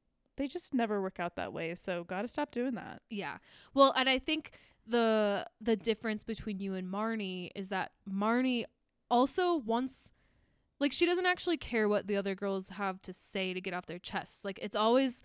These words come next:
Speaker 1: She just has something to
Speaker 2: Yeah.
Speaker 1: say and wants to say it.
Speaker 2: Exactly. And she, like, like, she also wants to control what their emotions are in that scenario. So it's like, in her head,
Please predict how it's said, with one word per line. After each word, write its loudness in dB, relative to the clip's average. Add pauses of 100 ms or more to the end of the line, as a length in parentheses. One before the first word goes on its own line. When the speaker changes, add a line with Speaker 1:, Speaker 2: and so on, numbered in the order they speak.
(140)
Speaker 1:
She 2
just -2
has 2
something -2
to 0
Speaker 2:
Yeah. 4
Speaker 1:
say 2
and -2
wants -4
to -6
say 0
it. 0
Speaker 2:
Exactly. 0
And 2
she, 2
like, 2 (280)
like, 2
she 4
also 6
wants 0
to -6
control 0 (380)
what 2
their 2
emotions -2 (140)
are 2
in -4
that -8
scenario. -6
So 0
it's 2
like, 2
in 2
her 2
head, 0